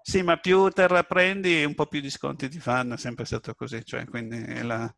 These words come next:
comunque, diciamo che rispetto a quelle, quei costi che c'erano in Second Life, OpenSim era sicuramente un vantaggio, perché era praticamente gratis, no? In realtà costava, ma a un livello nettamente diverso,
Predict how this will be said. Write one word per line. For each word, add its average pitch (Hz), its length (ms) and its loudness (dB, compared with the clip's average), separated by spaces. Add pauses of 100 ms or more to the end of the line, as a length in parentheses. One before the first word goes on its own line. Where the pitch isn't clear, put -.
(420)
comunque, 196 560 4
diciamo 220 420 4
che 165 380 4
rispetto 202 480 2
a 185 80 2
quelle, 175 400 2
quei 170 180 0
costi 180 440 6
che - 280 2
c'erano 185 380 0
in 160 120 -6
Second 233 220 -2
Life, 170 340 2
OpenSim 175 720 -2
era 147 600 2
sicuramente 139 680 -4
un 175 60 -6
vantaggio, 190 720 -2 (360)
perché 160 480 2
era 151 280 4
praticamente 151 840 -2
gratis, 139 580 0 (280)
no? 175 280 -4 (320)
In - 80 -12
realtà 131 240 -4
costava, 120 480 -2
ma 120 260 -2 (380)
a 127 80 0
un 123 100 0
livello 123 440 2
nettamente 120 560 -6
diverso, 160 580 -2